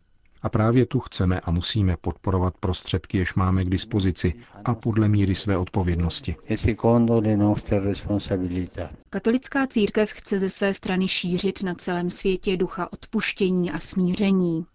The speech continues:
Speaker 3: Probíhající svatý rok milosrdenství je k tomu zvláštní příležitostí, dodal František.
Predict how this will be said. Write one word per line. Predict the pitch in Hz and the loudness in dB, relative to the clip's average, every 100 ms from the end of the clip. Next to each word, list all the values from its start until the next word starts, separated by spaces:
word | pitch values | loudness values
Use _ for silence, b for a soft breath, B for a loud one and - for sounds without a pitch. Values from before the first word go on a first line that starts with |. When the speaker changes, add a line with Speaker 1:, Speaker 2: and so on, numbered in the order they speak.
| - | -6
Speaker 3:
Probíhající | - 214 220 196 196 180 - 175 | -2 0 0 0 -4 -4 -6 -6
svatý | - 175 165 170 175 | -4 -6 -6 -6 -2
rok | 185 190 | -2 -4
milosrdenství | 180 175 151 - 196 190 196 - 196 202 | -6 -4 -4 -4 -4 -2 -2 -4 -4 -2
je | 196 | -2
k | |
tomu | - 180 185 | -2 -2 -2
zvláštní | 175 165 165 - 175 | -2 -4 -4 -4 -4
příležitostí, | 180 - 185 196 208 185 - - 180 165 165 | -4 -2 -2 -2 -4 -4 -6 -6 -6 -6 -4
dodal | 202 202 185 | 0 0 0
František. | 175 175 175 202 190 180 165 - | -4 -4 -2 0 0 -2 -6 -12